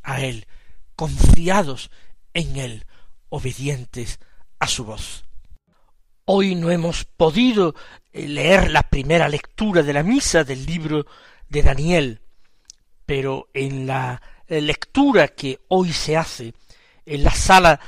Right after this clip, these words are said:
de banquetes, el rey Baltasar ve cómo se escriben tres palabras misteriosas que el joven Daniel descifra: contado,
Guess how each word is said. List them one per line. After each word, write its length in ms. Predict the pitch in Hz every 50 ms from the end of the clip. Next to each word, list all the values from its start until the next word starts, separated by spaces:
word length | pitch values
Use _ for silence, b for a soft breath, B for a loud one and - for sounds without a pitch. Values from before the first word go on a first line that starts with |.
| B B B B
de 140 | 151 156 151
banquetes, 800 | 123 131 151 156 147 - - 190 185 170 - 143 131 - -
el 140 | 151 139 131
rey 280 | - 160 185 196 190 170
Baltasar 920 | 131 123 147 156 147 - - - - - 127 - - 160 156 139 113 - b b b b b b b b b b b b
ve 540 | 170 143 131 - 175 175 185 185 175 - _
cómo 240 | - 202 202 196 190
se 160 | - - 175
escriben 580 | 160 - - - - 262 247 214 180 151 147 - -
tres 260 | - 208 220 - -
palabras 720 | - - - 165 151 175 185 160 160 156 160 147 - - - b b b b b
misteriosas 1000 | - 208 247 - - - - 151 143 151 175 180 165 - - 147 147 139 - - b b b b b b b b b -
que 240 | - 160 156 156 151
el 140 | 147 143
joven 480 | 131 - - - 202 208 196 202 190 180
Daniel 560 | 160 147 135 143 151 160 165 160 160 156 -
descifra: 800 | - - - - - - - 220 202 - - - 139 113 104 - - - b b b b b b b b b b b b -
contado, 760 | - - 139 135 131 - - - 185 190 185 156 160 175 -